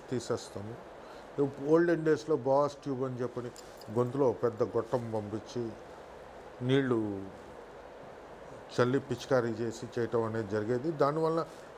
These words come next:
ఆస్పిరేషన్ ఎక్కువ వస్తుందని ఈ మధ్యకాలంలో మేము ఎక్కువ ఏం చేస్తున్నామంటే ముక్కు ద్వారాగా పొట్టలోకి ట్యూబ్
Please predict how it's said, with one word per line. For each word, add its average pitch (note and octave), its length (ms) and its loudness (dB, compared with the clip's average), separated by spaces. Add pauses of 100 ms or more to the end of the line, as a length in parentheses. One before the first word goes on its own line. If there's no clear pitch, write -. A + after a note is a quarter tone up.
(140)
ఆస్పిరేషన్ C#3 540 2
ఎక్కువ D3 280 2
వస్తుందని C3+ 420 -4 (220)
ఈ - 100 2
మధ్యకాలంలో C#3+ 580 4 (120)
మేము C3+ 200 0
ఎక్కువ C#3+ 200 0 (160)
ఏం C3+ 60 -2 (100)
చేస్తున్నామంటే C3 560 -2 (520)
ముక్కు C3+ 300 4
ద్వారాగా C3 420 6 (920)
పొట్టలోకి C3 480 2 (280)
ట్యూబ్ C#3+ 200 2